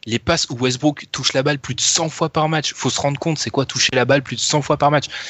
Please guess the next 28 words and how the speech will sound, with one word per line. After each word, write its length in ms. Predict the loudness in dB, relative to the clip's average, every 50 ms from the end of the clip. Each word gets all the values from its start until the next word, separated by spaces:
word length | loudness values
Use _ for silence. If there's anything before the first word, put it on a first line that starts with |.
| -10 -10 -12 -12 -14 -18 -20 -20 -6 -2 0
En 60 | 2
fait, 180 | 4 2 2 2 2
je 80 | 2
comprends 280 | 2 4 4 4 2 2
pas 140 | 4 2 2
que 80 | 2
ça 160 | 2 2 2 2
étonne 320 | 2 2 4 4 4 4
les 160 | 4 2 2 2
gens 260 | 2 0 0 -2 -2 -6 _
que 100 | -2 0
le 120 | 0 2 2
mec 180 | 2 2 0 -2 -4
s-, 240 | -4 -4 -4 -4 -4 -4
tourne 200 | 0 4 4 4
un 80 | 4
triple-double 420 | 4 2 0 2 2 2 2 4 2
de 80 | 2
moyenne 260 | 4 4 4 4 2 2
quand 180 | 0 -2 -4 -2 -2
son 240 | 0 0 2 2 2
équipe 260 | 0 0 0 -2 -4
se 140 | -2 0 2
sacrifie 440 | 2 2 2 0 -2 -4 -4 -4 -4
pour 180 | -2 -2 0
ça, 120 | 0 0 0
en 60 | -2
fait. 140 | -6 -8